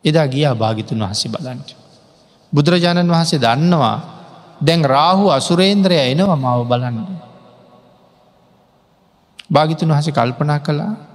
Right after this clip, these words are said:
"දැන් මොකක්ද කරන්නේ?" මොහුගේ හිතවිල්ල වැරදි කියන්න. ඒ නිසා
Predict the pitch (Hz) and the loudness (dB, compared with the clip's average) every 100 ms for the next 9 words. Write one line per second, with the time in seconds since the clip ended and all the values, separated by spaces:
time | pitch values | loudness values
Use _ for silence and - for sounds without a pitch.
0 | - - - - _ _ _ - 185 170 | -20 -20 -20 -20 _ _ _ -4 0 0
1 | - 151 - 120 110 110 110 - 147 - | 0 -4 -2 -4 0 -2 -2 -6 -10 -16
2 | - - - - _ _ _ _ _ _ | -20 -20 -20 -20 _ _ _ _ _ _
3 | _ _ _ _ _ _ - 139 147 170 | _ _ _ _ _ _ -2 2 4 4
4 | 180 139 143 165 170 160 127 120 127 117 | 2 2 0 0 2 2 2 0 -2 -4
5 | 104 - - 185 - - - - _ _ | -6 -12 -14 -14 -16 -20 -20 -20 _ _
6 | _ _ _ _ _ _ _ _ _ _ | _ _ _ _ _ _ _ _ _ _
7 | - 143 160 - 123 110 | 0 2 2 0 2 0